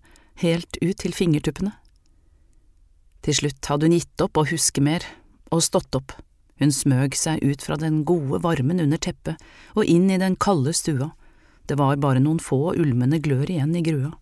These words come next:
Hun trakk sjalet over skuldrene, og la forsiktig på et par vedkubber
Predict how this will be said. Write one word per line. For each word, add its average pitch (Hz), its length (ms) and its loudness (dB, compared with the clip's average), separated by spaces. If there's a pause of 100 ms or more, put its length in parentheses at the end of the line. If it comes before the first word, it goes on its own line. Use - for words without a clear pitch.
(920)
Hun 175 140 2
trakk - 340 -2
sjalet 151 560 0
over 156 240 0
skuldrene, 160 540 0 (460)
og 190 160 0
la 160 160 2
forsiktig - 560 -2
på 160 140 0 (100)
et 160 160 -2
par 147 240 0
vedkubber 139 640 0